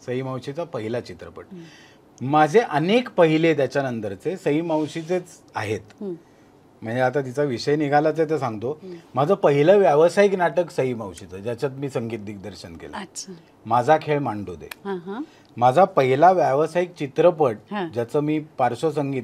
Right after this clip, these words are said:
Speaker 1: केलं,
Speaker 2: हम्म.
Speaker 1: तोही सई मावशीचा दिशा नावाचा हिंदी चित्रपट.
Speaker 2: अहो.
Speaker 1: त्यामुळे हा पहिला अभिनय हे,
Speaker 2: हम्म.
Speaker 1: आणि तिच्याकडनं पण मी खूप,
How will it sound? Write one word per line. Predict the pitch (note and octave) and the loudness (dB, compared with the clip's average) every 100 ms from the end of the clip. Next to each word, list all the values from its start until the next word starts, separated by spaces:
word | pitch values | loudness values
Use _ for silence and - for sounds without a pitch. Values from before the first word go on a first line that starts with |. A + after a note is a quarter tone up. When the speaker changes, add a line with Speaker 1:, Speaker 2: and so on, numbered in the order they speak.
| - | -8
Speaker 1:
केलं, | G#2 G2 | -10 -8
Speaker 2:
हम्म. | G#3+ G3 F3+ _ - | -10 -10 -12 _ -4
Speaker 1:
तोही | B2+ D#3+ | -2 -2
सई | D#3 C3 | -2 -2
मावशीचा | C3 B2 A#2+ B2+ D#3+ | -2 -6 -8 -6 -6
दिशा | A#2+ A2 - D3+ | -6 -12 -4 -4
नावाचा | D3 C3+ C3+ D3+ D#3 - _ _ - | -2 -4 -4 -4 -4 -8 _ _ -12
हिंदी | A2+ A#2 A#2+ | -8 -4 -6
चित्रपट. | G#2 E2+ D#2 E2 - F#3+ | -8 -12 -14 -14 -18 -18
Speaker 2:
अहो. | F3+ E3+ F3 D#3+ _ _ _ _ _ - | -16 -14 -16 -16 _ _ _ _ _ -10
Speaker 1:
त्यामुळे | A2+ B2 C3 | -6 -2 0
हा | C3+ | 0
पहिला | C3 A#2 C3 C3+ | 0 0 4 4
अभिनय | A#2+ C#3 D3+ D#3 | 4 0 2 2
हे, | C3+ A#2 C#3+ D#3+ | 0 2 2 2
Speaker 2:
हम्म. | D#3+ - - F#3+ F#3 F3+ F3+ F3+ - _ | -4 -12 -18 -14 -12 -12 -12 -16 -20 _
Speaker 1:
आणि | - C3+ E3 | -6 -4 -4
तिच्याकडनं | E3 C#3+ - F3+ F#3 F3 F3 | -6 -8 -2 0 0 -2 -4
पण | F3 | -4
मी | F3 F3 | -6 -10
खूप, | - - A3 | -8 -4 -4